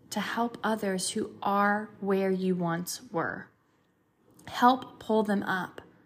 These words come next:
but also realize sometimes they aren't there yet.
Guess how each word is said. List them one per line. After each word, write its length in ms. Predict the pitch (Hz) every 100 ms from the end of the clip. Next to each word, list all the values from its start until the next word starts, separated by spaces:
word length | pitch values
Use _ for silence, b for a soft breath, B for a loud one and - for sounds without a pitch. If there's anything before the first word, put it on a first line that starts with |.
| b b b b b b
but 120 | 240 -
also 360 | 240 277 - 285
realize 580 | 220 233 233 254 254
sometimes 760 | - 269 262 269 277 277 269 - b b b b b _ _ _ - 220
they 380 | 240 254 262 -
aren't 380 | 220 - -
there 220 | 180 160 156
yet. 300 | - -